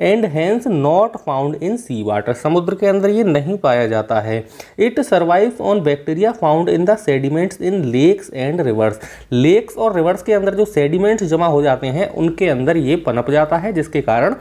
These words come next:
ये मृत्यु हुई है। कहाँ हुई है? तो केरला का यदि आप मैप देखते हैं तो ये जो डिस्ट्रिक्ट आपको दिखाई देता है ये काफ़ी चर्चित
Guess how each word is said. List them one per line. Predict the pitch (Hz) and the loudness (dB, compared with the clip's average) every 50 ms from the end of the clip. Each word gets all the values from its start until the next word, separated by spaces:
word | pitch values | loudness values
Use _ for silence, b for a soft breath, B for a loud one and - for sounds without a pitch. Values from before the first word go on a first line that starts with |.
| B B B B - | B B B B 0
ये | 143 180 220 | 2 2 2
मृत्यु | 190 135 131 - - 180 170 | 2 0 -2 -2 -2 -2 0
हुई | 131 110 104 | 2 0 0
है। | 110 113 | -2 -4
कहाँ | 110 - 139 135 165 190 208 | -2 -2 0 0 2 2 2
हुई | 220 226 233 | 2 2 0
है? | 247 247 | 0 -2
तो | 277 | -2
केरला | 285 - 190 165 165 170 185 196 | -2 0 2 2 4 4 2 2
का | 190 202 | 2 2
यदि | 196 190 180 185 | 0 0 0 2
आप | 180 170 165 - | 2 2 2 0
मैप | 131 131 139 151 151 147 | 0 0 0 0 0 0
देखते | 143 147 143 143 - 180 | 0 0 0 0 -4 -2
हैं | 185 214 254 294 | 0 2 0 0
तो | - - - - - - - | -2 -6 -18 -18 -14 -2 0
ये | 220 233 | 0 2
जो | 233 294 294 233 - - - _ _ _ _ - - - - - - | 4 4 2 2 -2 -8 -20 _ _ _ _ -20 -20 -20 -20 -20 -12
डिस्ट्रिक्ट | - 127 131 165 160 - 302 247 226 | -6 0 0 0 0 0 0 2 2
आपको | 208 208 208 - | 2 2 0 -2
दिखाई | 208 185 175 160 170 185 | -2 -2 -2 -2 0 0
देता | 180 160 156 - 147 | 0 0 0 0 0
है | 151 202 226 | 0 0 -2
ये | 226 | -2
काफ़ी | 220 - 180 165 - 233 | 0 -2 -2 -2 -2 -8
चर्चित | 220 - - 160 139 143 - - 226 226 | -10 -2 0 0 0 0 0 -2 -2 0